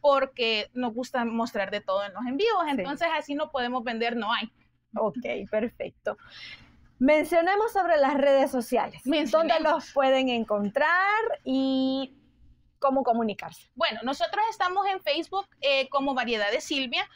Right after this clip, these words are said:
Speaker 1: así tenemos un perfil al cual ustedes, pues, las clientas pueden mandar su solicitud y nosotros con mucho gusto les aceptamos esa solicitud. También tenemos una fanpage, una, este, que también usted le puede dar like, que
Speaker 2: Ajá.
Speaker 1: también es Variedades Silvia.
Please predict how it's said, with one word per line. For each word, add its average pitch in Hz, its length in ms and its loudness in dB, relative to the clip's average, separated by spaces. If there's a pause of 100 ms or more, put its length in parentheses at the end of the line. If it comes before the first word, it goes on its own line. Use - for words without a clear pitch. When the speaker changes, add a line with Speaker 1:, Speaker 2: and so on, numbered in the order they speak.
(100)
Speaker 1:
así 226 240 -6
tenemos 262 420 -4
un 285 140 -4
perfil 311 400 -4
al 277 120 -2
cual 220 180 -2
ustedes, 226 380 -6 (240)
pues, 190 360 -6 (240)
las 240 160 -4
clientas 254 320 -4
pueden 240 280 -2
mandar 254 200 -2
su 294 120 -10
solicitud 311 600 -4 (240)
y 302 100 -8
nosotros 294 400 -4
con 285 140 -2
mucho 254 260 -4
gusto 254 440 -2 (320)
les 233 460 -2
aceptamos 285 600 -2
esa 247 280 -4
solicitud. 214 640 -8
También 302 280 -2
tenemos 339 360 -4
una 330 240 -4
fanpage, 302 680 -4
una, 247 240 -6 (160)
este, 240 460 -2 (200)
que 262 80 -2
también 254 280 -4
usted 277 200 0
le 302 100 2
puede 269 200 0
dar 262 220 0
like, 294 320 0 (180)
que 269 80 -2
Speaker 2:
Ajá. 233 80 -4
Speaker 1:
también 220 300 -4
es 262 100 -2
Variedades 311 480 2
Silvia. 359 320 -2